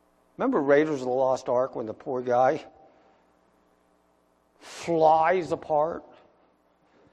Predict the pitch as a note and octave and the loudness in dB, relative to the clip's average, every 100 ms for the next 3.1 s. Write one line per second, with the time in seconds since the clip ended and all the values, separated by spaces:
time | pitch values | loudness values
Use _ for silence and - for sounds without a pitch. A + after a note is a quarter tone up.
0 | _ _ C3+ A#2+ - F3+ D3+ C3 - E3 | _ _ -12 -10 -2 -2 0 -6 -4 0
1 | E3 D#3 D3 C#3+ A#2+ - - _ _ _ | 2 4 2 2 -2 -14 -18 _ _ _
2 | _ C#3 D3 D3 C#3+ D3 C#3 D3+ D3+ F3 | _ 0 2 2 0 0 0 0 -4 -6
3 | E3+ | -6